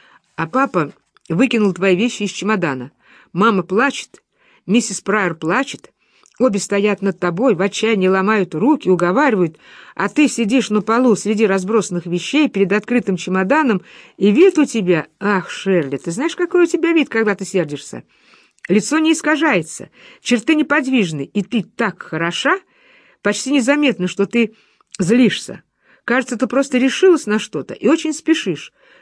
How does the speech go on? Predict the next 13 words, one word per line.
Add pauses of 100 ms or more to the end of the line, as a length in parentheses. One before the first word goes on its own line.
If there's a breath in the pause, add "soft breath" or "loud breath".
но
чувствуется,
что
горе
тому,
кто
в
такую
минуту
станет
тебе
поперек
дороги.